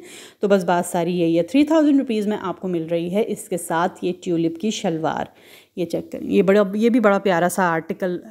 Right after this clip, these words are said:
है ये वाला भी, अगर आप लोग परचेज़ करना चाहें। ये भी जब मैंने सामने से देखा था तो ये मुझे बड़ा प्यारा लगा था।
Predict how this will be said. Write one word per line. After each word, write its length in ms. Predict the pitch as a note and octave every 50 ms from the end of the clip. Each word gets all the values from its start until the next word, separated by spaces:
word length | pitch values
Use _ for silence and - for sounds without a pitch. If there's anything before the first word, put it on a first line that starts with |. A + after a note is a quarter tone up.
| A3+ D4+ -
है 300 | - E3+ G3 F3+ F3 F3
ये 80 | F3+ F#3
वाला 240 | F3 E3 D#3+ E3+
भी, 100 | E3 F#3
अगर 180 | F3+ F3+ F3+ F3
आप 160 | E3+ E3+ F#3
लोग 140 | F#3 F3+ -
परचेज़ 400 | F3+ E3 E3 - E3+ E3 E3 -
करना 280 | - F#3 F#3 F3+ F3+ F3+
चाहें। 320 | - G3 F#3 G#3+ D4 E4 - - - - - - - F#3+
ये 60 | F3+
भी 80 | F#3+
जब 140 | F#3 G3+ G3+
मैंने 180 | G3+ G3 G3+ G#3
सामने 300 | - A3 F#3+ F3+ F#3 F#3
से 140 | - A#3+ G3
देखा 260 | G3 F#3 F#3+ - G#3+
था 140 | G#3 B3 B3
तो 120 | - A3+
ये 120 | G3 F3+
मुझे 180 | F3+ F#3 E3+ F3
बड़ा 180 | E3 E3+ E3 E3
प्यारा 260 | - F#3+ F3+ F3 F3
लगा 240 | E3+ E3+ D#3+ - E3
था। 160 | - F3+ F#3+